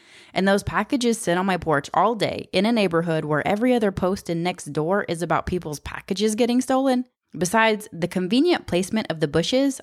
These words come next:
I attribute that to the fact that I did a spell on that porch to keep it invisible from passerby. And it fucking works, dude. Sometimes I don't even see packages on my porch until I'm right up on them.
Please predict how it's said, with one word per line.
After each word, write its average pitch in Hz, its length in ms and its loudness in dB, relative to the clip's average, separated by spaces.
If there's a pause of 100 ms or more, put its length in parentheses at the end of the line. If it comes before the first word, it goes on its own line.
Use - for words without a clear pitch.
I 180 60 4
attribute 202 600 0
that 233 280 2
to 190 100 -6
the 180 100 0
fact 180 400 -2
that 165 140 0
I 165 80 2
did 214 240 2
a 220 80 2
spell - 640 0
on 151 140 2
that - 180 -2
porch - 420 -4
to 165 80 -6
keep 170 300 -2
it 165 120 -2
invisible 175 600 -2
from 170 200 -2
passerby. 180 760 -2 (100)
And 170 140 0
it 170 40 -6
fucking 214 440 0
works, 202 340 0
dude. 151 300 -6 (240)
Sometimes 339 600 2
I 170 100 2
don't 170 260 2
even 202 240 0
see 190 180 -6
packages 208 560 0
on 196 100 0
my 151 120 0
porch 165 340 -2
until 180 220 -4
I'm 156 160 -2
right 147 240 -2
up - 180 -4
on 151 240 0
them. 78 260 -8